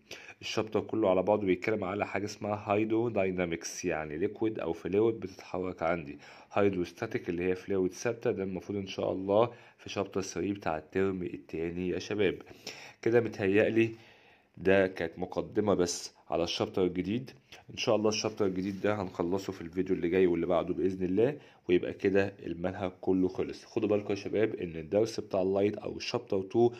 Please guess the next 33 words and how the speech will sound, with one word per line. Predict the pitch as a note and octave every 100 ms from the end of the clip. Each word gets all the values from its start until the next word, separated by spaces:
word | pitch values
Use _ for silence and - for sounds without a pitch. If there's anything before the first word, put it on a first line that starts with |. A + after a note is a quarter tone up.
| - -
هو | F#2 F2+
اطول | B2+ - G#2 F#2+
شابتر | - A2+ - A#2 G#2+ - -
في | - F#2+
الترم | - A2 G#2+
الاولاني | G2+ F#2 F2+ G2+ G#2 G#2+ G#2+ G#2+ - -
اللي | D#2
هو | F#2 F2+
شابتر | - A2 G2+ E2+
اللايت، | G2 E2+ -
فيه | - F#2+
فايف | - G2 G2
ليسون، | G#2+ A2 C#3 C#3 -
وهو | G#2 A2
اكتر | A2+ C3+ - G#2+
حاجه | G2+ A2 G#2
بتيجي | G2 G#2+ G2+
في | G2
الامتحان | F2+ E2+ F2 - G2
عندي | D#2+ F#2 F#2+ G2+ G2+ - - -
اكتر | - - F#2
من | F2
شابتر | - A2 - F#2+
وان | F#2+ G2
اللي | F#2+
هو | G2 G2
الويف، | F#2 G2 G2+ G2
وشابتر | G#2+ G#2 G#2 - F#2
فور | E2+ - F#2+ F2+
اللي | F2+
هو | F#2 F2+ F2+
الهيدروس | F#2 G2 F2+ F2 F2 - _ D3+
دايناميك | F#2 E2+ F2+ E2+ E2 -